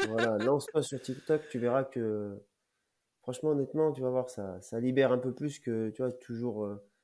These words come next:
t'as l'impression que tu sais pas pourquoi ça marche pas et t'as l'impression de te remettre toujours en question.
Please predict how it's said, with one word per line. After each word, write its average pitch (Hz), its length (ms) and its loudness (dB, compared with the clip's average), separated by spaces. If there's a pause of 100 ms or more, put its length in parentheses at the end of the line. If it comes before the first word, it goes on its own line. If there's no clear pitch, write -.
(140)
t'as 107 80 0
l'impression 127 340 0
que - 60 -16
tu - 100 -12
sais 120 120 -2
pas 135 140 2
pourquoi - 220 -4
ça 120 160 -6
marche 117 260 -8
pas 143 140 0
et 131 40 -2
t'as 107 100 -8
l'impression 104 280 -8
de 113 60 -10
te - 120 -8
remettre 113 300 -4
toujours 117 200 -6
en 113 60 -6
question. 147 460 -8